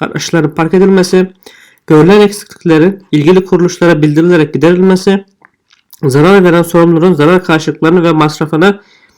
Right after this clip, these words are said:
ödemesi. Doğru cevabımız B şıkkı olacaktır. Görülmelerini engelleyecek şekilde araçların park edilmesi olacaktır arkadaşlar. Neden? Trafik işaretlerinin önü kapatılırsa arkadaşlar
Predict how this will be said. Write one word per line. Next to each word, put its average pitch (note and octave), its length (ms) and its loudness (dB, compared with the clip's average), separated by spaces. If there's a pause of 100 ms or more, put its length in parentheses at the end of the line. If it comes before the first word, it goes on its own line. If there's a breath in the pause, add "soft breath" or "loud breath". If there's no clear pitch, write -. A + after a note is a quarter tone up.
(160 loud breath)
ödemesi. D3 460 0 (3500 soft breath)
Doğru A3+ 240 2
cevabımız D#3+ 600 0
B F#3+ 160 2
şıkkı - 300 -8
olacaktır. C#3+ 500 -2 (280)
Görülmelerini F3 840 2 (180)
engelleyecek D#3+ 500 0
şekilde D3 640 -4 (220)
araçların D#3 640 -4
park F3+ 300 -4
edilmesi C#3+ 600 -2 (1500 soft breath)
olacaktır D#3+ 400 0
arkadaşlar. C3+ 500 -2
Neden? F#3+ 340 0 (360 loud breath)
Trafik - 280 -4
işaretlerinin D#3+ 500 -2
önü D#3+ 180 0
kapatılırsa F3+ 560 -2
arkadaşlar C#3+ 520 -2